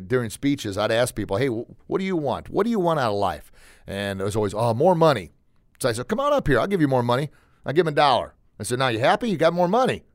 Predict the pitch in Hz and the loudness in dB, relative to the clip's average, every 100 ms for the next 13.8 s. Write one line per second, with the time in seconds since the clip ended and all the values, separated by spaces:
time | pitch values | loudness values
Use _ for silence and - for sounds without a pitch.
0 | - - - - 932 - - - - - | -12 -8 0 0 2 -4 -6 -12 -12 -12
1 | - 147 208 - 214 196 104 120 131 95 | -4 2 4 6 6 6 4 2 2 2
2 | 76 - - - - - 220 - - - | -4 -20 -20 -20 -16 -4 -4 -4 -2 -2
3 | - - 165 - - - 151 - - 135 | -2 -2 -2 -2 -8 -6 -6 -6 -6 -6
4 | 107 147 127 139 135 151 196 - _ - | -4 -8 -6 -6 2 4 2 -4 _ -20
5 | - _ - 147 147 180 175 135 139 - | -20 _ -2 0 2 0 -2 -2 -4 -4
6 | 117 - 160 127 120 107 110 120 107 104 | -6 0 0 0 -4 -2 0 -2 -2 -2
7 | 107 - 98 95 90 107 101 - 92 98 | -2 -4 -6 -6 -2 0 0 -4 -8 -4
8 | 104 - - - 123 180 143 156 135 123 | -4 -6 -18 -2 4 4 6 4 4 4
9 | 110 73 - - _ - 147 180 226 220 | 2 0 -12 -20 _ -12 -6 -2 0 2
10 | 226 233 294 320 196 - _ _ _ _ | 0 0 -2 0 -2 -4 _ _ _ _
11 | _ _ - 233 262 104 - _ _ _ | _ _ -4 -2 0 -2 -6 _ _ _
12 | - 170 - 190 254 208 135 117 104 82 | -8 -8 -2 0 2 2 2 2 2 -2
13 | - - _ - 269 285 117 | -14 -20 _ 4 4 4 -4